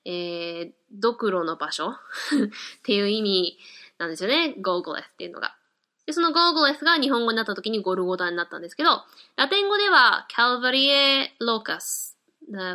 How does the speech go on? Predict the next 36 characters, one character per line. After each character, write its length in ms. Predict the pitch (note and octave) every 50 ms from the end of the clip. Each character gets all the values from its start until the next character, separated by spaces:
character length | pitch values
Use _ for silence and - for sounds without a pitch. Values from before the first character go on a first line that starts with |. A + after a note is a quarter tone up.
| F3+ _
place 340 | - - B3 B3+ B3 - -
of 100 | G#3+ G#3
skulls、 320 | - - G3 E3 E3 - _
ロ 120 | - B3 B3+
ー 40 |
カ 100 | B3 G#3
ス 100 | G3+ -
が 80 | - F#3
場 100 | F3 E3+
所 140 | - - F#3
で、 160 | G#3+ A#3 G3 - - _ - - - _ _
カ 220 | - - A#3+ A3+
ル 60 | A3 G#3
バ 40 | G#3
リ 180 | G#3 G#3 G3
エ 220 | F3+ D#3 D3+ D3 E3
が、 320 | G3 G#3+ G#3 - - - - _ _ _ _ _ _ _ _ _ _ -
え 40 | F3+
ー、 640 | E3+ E3 D#3+ D3+ G2+ - - - - - - - _ _ _ _ _ _
サ 140 | - G#3 F#3+
レ 80 | F3
コ 160 | F3 - - D3+
ー 40 |
ベ 100 | D3 -
っ 40 | -
て 200 | - _ _ -
い 40 | E3
う 20 |
意 20 | D#3+
味 60 | D#3
な 80 | D3 C#3+
ん 20 | D3
で 60 | F#3+
す 80 | - C#4+
よ 60 | E4
ね。 120 | F#4 G4+